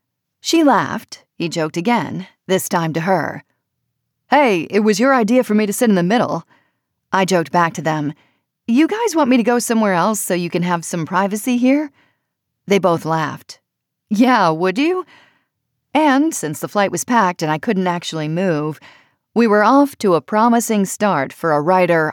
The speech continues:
always on the hunt for a good story. By the time we landed, I had theirs.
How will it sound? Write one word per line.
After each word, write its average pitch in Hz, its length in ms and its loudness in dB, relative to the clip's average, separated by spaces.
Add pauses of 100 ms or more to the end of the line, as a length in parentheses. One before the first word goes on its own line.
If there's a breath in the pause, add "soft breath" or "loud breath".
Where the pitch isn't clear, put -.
always 180 400 2
on 160 120 -2
the 156 80 -4
hunt 160 260 -2
for - 160 -6
a 147 60 -4
good 151 260 -4
story. 151 580 -6 (720 soft breath)
By 247 140 0
the 233 80 2
time 349 260 0
we 277 120 2
landed, 175 540 -2 (240)
I 175 200 -2
had 185 240 -2
theirs. 180 560 -2